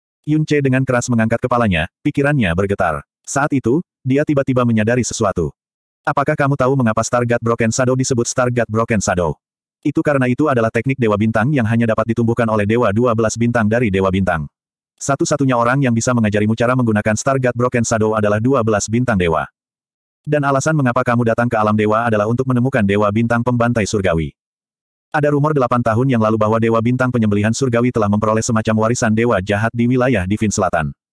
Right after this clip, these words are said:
Tapi kemudian dia musnah setelah terinfeksi oleh Absolute God Slaying Poison. Ini bukan rahasia yang hanya sedikit yang diketahui tetapi sesuatu yang mengguncang seluruh dunia dewa pada saat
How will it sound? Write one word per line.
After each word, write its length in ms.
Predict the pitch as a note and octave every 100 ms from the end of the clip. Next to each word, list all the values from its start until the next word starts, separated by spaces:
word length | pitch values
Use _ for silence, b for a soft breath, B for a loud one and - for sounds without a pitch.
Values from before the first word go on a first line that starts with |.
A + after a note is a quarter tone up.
| _ _ _
Tapi 240 | D3 D3+
kemudian 400 | D#3+ C#3+ B2+ C3+
dia 80 | C#3
musnah 320 | A2+ A2+ C3
setelah 240 | A#2+ - G#2+
terinfeksi 480 | A#2 A2 A#2 A#2+ A2+
oleh 80 |
Absolute 480 | G#2+ G#2+ B2+ C3+ G#2+ E2+
God 160 | A2 A2+
Slaying 400 | - B2+ C3+ G#2
Poison. 400 | G2 - D#2+ C2+ - _
Ini 240 | D#3 D3+
bukan 160 | D3 C#3+
rahasia 400 | C3 A#2+ A#2 B2+
yang 160 | A#2+ A#2
hanya 160 | A#2
sedikit 320 | A#2+ A#2 B2
yang 160 | B2+ A#2
diketahui 320 | A2+ A2 A2+
tetapi 320 | A#2+ A#2 A#2
sesuatu 400 | - - A2+ B2
yang 80 | A#2+ A2+
mengguncang 400 | G#2 A2+ A2+ A2
seluruh 240 | C3 C#3
dunia 400 | B2+ B2 A2+ E2+
dewa 240 | G#2 A2 A2+
pada 240 | A#2 A2
saat 240 | - G2+